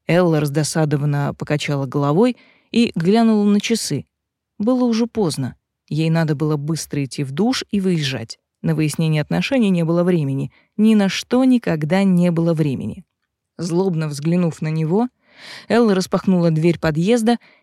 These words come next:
и зашагала через холл к лифту. Демьен последовал за ней. Она нажала на кнопку вызова. "Элла", осторожно позвал он. Пошёл бы он к чёрту.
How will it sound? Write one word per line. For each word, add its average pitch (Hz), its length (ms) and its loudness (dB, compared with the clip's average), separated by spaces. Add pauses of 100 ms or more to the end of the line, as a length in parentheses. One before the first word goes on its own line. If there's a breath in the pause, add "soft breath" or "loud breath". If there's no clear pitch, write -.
и 269 80 0
зашагала 233 600 2
через 170 280 -2
холл 214 240 0
к - 120 -8
лифту. 135 480 -4 (560)
Демьен 160 500 2
последовал 160 560 0
за 156 180 0
ней. 135 300 -4 (380)
Она 147 280 -2
нажала 170 440 0
на 170 120 -2
кнопку 160 360 -4
вызова. 151 400 -4 (480)
"Элла", 175 640 -4 (720)
осторожно 147 580 -6
позвал 139 400 -6
он. 131 140 -10 (480)
Пошёл 311 340 0
бы 220 120 4
он 202 120 2
к - 100 -12
чёрту. - 560 -8